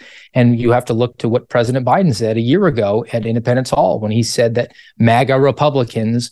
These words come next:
were anti-government and they were white supremacists. And, and interestingly, those are the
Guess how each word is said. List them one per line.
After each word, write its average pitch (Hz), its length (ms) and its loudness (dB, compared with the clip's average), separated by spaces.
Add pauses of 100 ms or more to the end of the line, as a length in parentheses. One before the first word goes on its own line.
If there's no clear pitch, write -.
(300)
were 110 140 2
anti-government 110 880 0 (300)
and 107 120 0
they 104 100 -4
were 107 260 -2 (160)
white 117 240 0
supremacists. 135 680 -2
And, 113 200 -4
and 117 100 0
interestingly, 123 560 -2
those 127 400 2
are 139 100 -2
the 117 120 -2